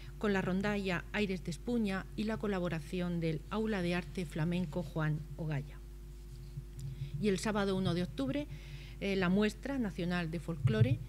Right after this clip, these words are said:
Como anfitriona tendremos al grupo de coros y danzas Virgen del Rosario. Será a las nueve y media en el Auditorio Municipal Tierno Galván y previamente a las siete y media será, eh, la recepción de los grupos invitados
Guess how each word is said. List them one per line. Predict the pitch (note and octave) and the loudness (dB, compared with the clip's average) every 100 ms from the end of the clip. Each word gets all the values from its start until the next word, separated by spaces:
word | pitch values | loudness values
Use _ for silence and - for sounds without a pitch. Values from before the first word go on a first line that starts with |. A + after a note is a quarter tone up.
| - - - | -8 -8 -2
Como | F#3+ F#3 | 0 2
anfitriona | F3+ F3+ F3 - G3+ G3+ G#3+ G#3 | 2 0 -4 0 0 2 0 0
tendremos | F3+ F3 F#3 G3+ A#3 | 0 4 4 4 2
al | G3 F#3 | 0 0
grupo | G3 - F#3 F3+ D#3+ | 0 0 0 2 2
de | D3+ | 0
coros | G3 F#3 F3 D#3+ | 0 0 0 0
y | |
danzas | F3+ F3+ F3 D#3+ D#3 - | 0 0 0 0 0 -2
Virgen | F#3 G#3 G#3 E3+ E3+ | -2 -2 0 0 0
del | F3+ | 0
Rosario. | D3+ D#3 G#3+ G#3 G3 B3+ - - - - - | 0 -2 0 0 -2 -4 -8 -12 -12 -12 -2
Será | G3+ A3+ | 2 4
a | A#3 | 4
las | G3 | 4
nueve | G#3+ G#3+ | 4 4
y | G3 | 6
media | A3+ A#3+ B3 C4+ - | 4 4 2 0 2
en | G3+ | 2
el | F#3 | 2
Auditorio | F3 F3+ D3+ G3 F#3+ F#3 F3 | 2 0 0 0 2 2 2
Municipal | F3 E3+ - D#3+ F3+ F3+ | 0 0 -2 -2 0 -2
Tierno | C#3+ E3+ E3 D#3+ | -2 0 0 2
Galván | D#3+ F3 G#3+ A3 - - - - | 2 0 -2 -4 -8 -12 -8 -2
y | A3 | 2
previamente | A#3+ C#4 C4+ A#3+ B3 A#3+ C4 | 4 6 4 4 4 2 -2
a | A3+ | 0
las | F3 | -2
siete | - F#3+ F#3+ | -2 -2 0
y | |
media | F#3+ A3+ A3+ B3 C4 - | 0 2 2 0 -2 -8
será, | - F#3+ G3 G3+ G3 - | -4 -2 0 0 -2 -4
eh, | F#3 F3+ F3 | -4 -2 -2
la | F#3 F3 | 0 -2
recepción | F3 E3+ F#3 - - G3+ D#3 - - | -2 -4 -6 -6 -2 0 -2 -6 -4
de | F3+ | -2
los | E3+ | -2
grupos | E3 G#3 G3 F#3+ | -2 -2 -2 -2
invitados | F#3 F#3 - A3+ G#3+ B3 | -2 -2 0 -2 -2 -4